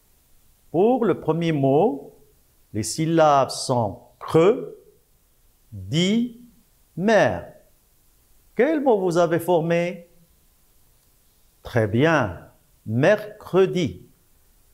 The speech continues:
Mercredi. Mercredi. Pour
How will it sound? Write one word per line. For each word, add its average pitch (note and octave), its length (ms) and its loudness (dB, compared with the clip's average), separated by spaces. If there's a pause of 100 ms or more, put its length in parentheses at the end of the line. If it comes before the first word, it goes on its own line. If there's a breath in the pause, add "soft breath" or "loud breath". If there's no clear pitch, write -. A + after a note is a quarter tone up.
(1400)
Mercredi. D#3 1120 -2 (2250)
Mercredi. D#3 1000 -2 (1160)
Pour D#3 720 2